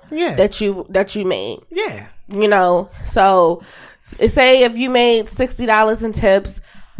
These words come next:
Speaker 2: one might put ten dollars in tips.
Speaker 1: Yeah.
Speaker 2: You know,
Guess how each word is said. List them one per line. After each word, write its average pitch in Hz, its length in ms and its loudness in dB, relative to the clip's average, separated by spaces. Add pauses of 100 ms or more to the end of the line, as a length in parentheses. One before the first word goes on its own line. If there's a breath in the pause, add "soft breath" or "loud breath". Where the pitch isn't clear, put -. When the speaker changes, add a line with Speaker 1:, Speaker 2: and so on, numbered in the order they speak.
(280 loud breath)
Speaker 2:
one 233 420 0
might 302 220 2
put 294 500 2
ten 349 220 2
dollars 208 460 2
in 190 160 -10
tips. - 500 -14
Speaker 1:
Yeah. 285 220 -4
Speaker 2:
You 233 120 2
know, 202 400 2